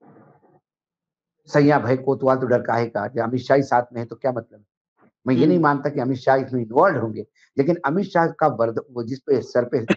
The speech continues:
Speaker 1: आशीर्वाद है, जिस पे हस्त है, वो आदमी कितने level तक जा सकता है, ये बात सब, सबके सामने आई है, वीडियो है।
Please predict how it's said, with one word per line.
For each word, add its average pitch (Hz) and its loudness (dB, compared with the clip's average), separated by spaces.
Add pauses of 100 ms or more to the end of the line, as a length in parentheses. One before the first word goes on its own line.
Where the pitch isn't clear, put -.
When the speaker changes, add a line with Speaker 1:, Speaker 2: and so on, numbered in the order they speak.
(120)
Speaker 1:
आशीर्वाद 135 2
है, 110 -10 (380)
जिस 147 -4
पे 135 -2
हस्त 165 -4
है, 92 -10 (260)
वो 165 4
आदमी 151 2
कितने 147 -10
level 123 0
तक 190 0
जा 113 -2
सकता - -10
है, 139 -4 (280)
ये 185 2
बात 170 0
सब, - -18 (140)
सबके 170 -4
सामने 170 0
आई 196 -2
है, 214 0
वीडियो 196 -2
है। - -20